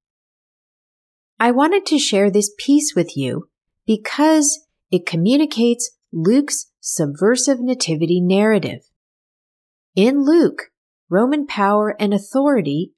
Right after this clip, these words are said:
are usurped by this baby who rests in a manger. In DiGiorgio Martini's painting, we see the triumph of Rome literally shattered in two.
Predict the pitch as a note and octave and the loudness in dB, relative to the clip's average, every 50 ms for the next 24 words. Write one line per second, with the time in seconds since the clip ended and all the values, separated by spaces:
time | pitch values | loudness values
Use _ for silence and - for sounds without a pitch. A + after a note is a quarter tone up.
0 | _ _ G#3+ A3 A3 G#3+ A#3+ A#3+ A#3+ - - - - C#4+ D4+ D4+ D4 - - - | _ _ -2 0 0 0 0 0 0 -2 -4 0 0 0 0 0 -4 -10 -18 -20
1 | _ _ _ _ - A3 A3+ A#3 A#3 B3+ B3 B3+ - _ - B3+ C#4 C#4+ C#4+ G#3 | _ _ _ _ -2 0 0 2 0 0 -2 -4 -6 _ -2 2 2 2 2 2
2 | D#3 D3 D#3+ F3+ F3+ - - C4 C4+ A#3+ F3 E3 D#3 D#3+ D#3+ - - - D3+ D3 | 0 -2 -2 -4 -8 -6 -4 -2 -2 0 0 0 0 0 -2 -2 -4 -4 -4 -2
3 | D#3 E3+ E3+ F3+ F#3+ G3+ A3 A3 F#3 D#3+ - - - _ _ _ _ _ _ _ | -2 -2 0 0 0 2 0 0 0 -2 -4 -6 -10 _ _ _ _ _ _ _
4 | _ _ _ _ _ _ _ _ _ _ _ _ _ _ _ - F3 D#3+ D3+ E3 | _ _ _ _ _ _ _ _ _ _ _ _ _ _ _ -2 -2 0 0 -2
5 | D3+ D3 - F#3+ A3 B3+ B3 C4 C#4 C4 B3+ B3+ C4+ C4 - - F#3+ F#3 F#3+ G#3 | -4 0 0 2 2 2 2 2 0 0 0 -2 -2 -2 -2 -2 0 0 0 0
6 | G#3+ G#3 - - - B3 C#4 C#4 B3+ G#3 C#3+ C3+ D3+ _ _ _ _ _ _ _ | -2 -2 -6 -6 -4 -2 0 0 0 0 -2 -4 -8 _ _ _ _ _ _ _
7 | _ _ _ F3+ F#3+ G3 - - A3+ A3 F#3+ G#3 G3+ G3+ - - G#3 G#3 A3+ A#3+ | _ _ _ -2 0 0 0 0 -2 0 0 0 -2 -2 -8 -4 -2 0 0 2
8 | B3 B3 B3 A#3+ - - _ _ A#3+ A#3 G#3 G3+ G#3 A#3 B3 B3+ B3+ A3+ F3 D#3+ | 0 -2 -2 -6 -12 -18 _ _ -4 -4 -2 -2 -2 0 0 2 2 0 0 -2
9 | E3+ F#3 F3+ _ _ _ _ - F#3+ F#3+ F#3+ A3+ C4 D4 D#4+ D4+ C#4+ C4+ C4+ C#4 | -4 -8 -10 _ _ _ _ -12 -8 -2 0 0 2 2 2 0 0 0 -2 -2
10 | C#4+ C#4+ - - F#3+ D#3 E3 F3+ F#3 F3+ G3+ G#3 G#3 G3+ - - A#3+ B3+ C4 A#3+ | -2 -4 -4 -2 -2 -2 0 -2 -2 0 0 -2 -2 -4 -2 -2 0 2 2 2
11 | E3+ D3 - | 0 -2 -4